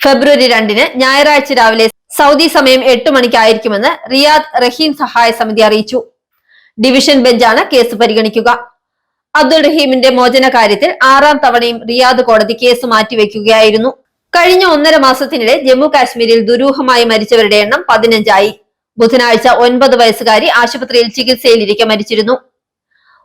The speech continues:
മരിച്ചവരിലെല്ലാം ഛർദിയും ബോധക്ഷയവും പോലെയുള്ള സമാനമായ ലക്ഷണങ്ങളാണ് കാണാനായത്.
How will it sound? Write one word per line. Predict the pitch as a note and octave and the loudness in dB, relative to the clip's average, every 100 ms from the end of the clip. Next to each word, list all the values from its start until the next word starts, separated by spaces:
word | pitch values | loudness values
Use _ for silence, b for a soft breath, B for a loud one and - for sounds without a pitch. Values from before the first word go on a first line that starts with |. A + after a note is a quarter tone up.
| - | -6
മരിച്ചവരിലെല്ലാം | D4 E4 E4 F#4 E4 D#4 C4+ B3 B3+ E4+ | -2 0 2 0 0 0 0 2 0 -2
ഛർദിയും | - B3+ A#3 C#4 C#4 - | -2 -2 0 -2 -2 -4
ബോധക്ഷയവും | A3+ B3 C4+ C#4+ C4 A#3+ A#3+ | 0 0 0 -2 2 2 2
പോലെയുള്ള | A3+ G#3+ A3 A3 | 0 2 2 2
സമാനമായ | A3 A#3+ A#3 A#3+ A#3+ A#3 A3 | 2 0 0 0 0 0 0
ലക്ഷണങ്ങളാണ് | G#3+ - A3+ G#3 G#3 G#3+ G#3+ | 0 -2 -6 -2 0 -2 0
കാണാനായത്. | G#3+ G#3+ A3 G#3 G3+ A3+ | 0 2 2 0 0 0